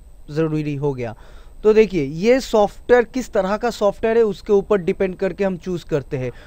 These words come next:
बहुत तरह का मॉडल्स है, जैसे वाटरफॉल मॉडल, इटरेटिव मॉडल, स्पाइरल मॉडल,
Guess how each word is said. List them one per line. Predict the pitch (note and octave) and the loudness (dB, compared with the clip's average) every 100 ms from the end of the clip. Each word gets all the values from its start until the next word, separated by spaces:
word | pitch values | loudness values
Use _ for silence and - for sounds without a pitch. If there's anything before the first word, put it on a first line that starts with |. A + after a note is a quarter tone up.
| - | -6
बहुत | D3+ G#3 - | 2 2 2
तरह | G#3 G3+ | 2 4
का | G#3 | 4
मॉडल्स | G#3 F3 E3+ F#3+ F3+ | 2 0 0 0 -2
है, | |
जैसे | E3 D#3+ F3+ | -2 -2 -2
वाटरफॉल | D#3 D#3 E3+ E3 E3+ | 0 0 -2 -6 -6
मॉडल, | E3 D#3 D#3 D#3 D#3+ - - - - - - - - | -2 -2 -2 -2 -4 -8 -20 -20 -20 -20 -20 -10 -2
इटरेटिव | F3 F#3 E3+ E3+ | 2 2 2 0
मॉडल, | D#3+ D#3 D#3 D3+ D#3 D3+ | 0 0 0 0 -2 -2
स्पाइरल | - F3 F3 F3+ F3+ | -4 0 2 0 -2
मॉडल, | E3+ D#3 D#3 D#3+ D#3+ | 0 -2 0 -2 -2